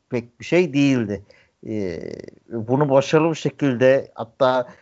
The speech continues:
kendi sorunlarıyla birlikte yani sadece işini çok iyi yapan çünkü genelde ya,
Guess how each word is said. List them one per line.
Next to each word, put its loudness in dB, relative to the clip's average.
kendi -2
sorunlarıyla 2
birlikte -6
yani -2
sadece 2
işini -6
çok -10
iyi -2
yapan 2
çünkü -10
genelde 2
ya, 4